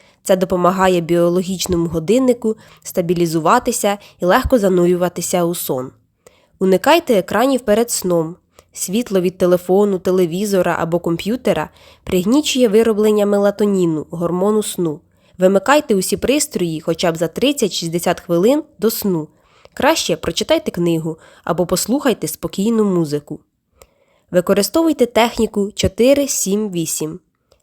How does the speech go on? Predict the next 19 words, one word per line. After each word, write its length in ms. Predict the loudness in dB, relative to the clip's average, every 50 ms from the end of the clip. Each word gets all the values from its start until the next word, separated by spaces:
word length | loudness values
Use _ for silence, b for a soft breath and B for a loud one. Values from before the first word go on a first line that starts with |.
| _
Ця 140 | -2 0 2
дихальна 400 | 2 2 2 2 2 2 2 2
практика 580 | 2 2 2 2 2 0 -4 -8 -6 -6 -8 -6
допомагає 600 | -6 -6 -4 -2 -2 -2 -2 0 0 2 2 0
зняти 280 | 2 0 -2 0 0 -4
стрес 540 | -6 -2 -2 -2 0 0 0 -2 -4 -6 b b b b b b b b
і 60 | -10
прискорює 640 | -4 -2 -2 -2 -2 0 2 4 4 6 4 4 2
засинання. 800 | 2 0 -2 0 -2 -2 0 0 -2 -2 -2 -4 -6 -6 -8 -10 _ _ _ _ _ _ b b b b b b b -12
Вдихніть 480 | -10 -4 -4 -2 0 2 0 0 0 2
носом 360 | 2 2 2 2 0 0 0
на 120 | 0 -2
чотири 380 | -2 -4 -6 -2 -2 0 0 0
секунди. 680 | -2 -2 -4 -6 -4 -4 -2 -2 -2 -2 -4 -6 -8 -10 _ _ _ _ _ _ _ _ _ _ -6
Затримайте 640 | -2 -2 -2 0 0 2 2 2 2 2 0 -4
дихання 560 | -2 -2 -2 -2 0 -2 -2 0 -2 -2 -4 -4
на 160 | -4 -6 -4
сім 320 | -4 -4 -4 -2 -4 -4
секунд. 600 | -4 -4 -6 -8 -8 -6 -6 -6 -4 -4 -8 _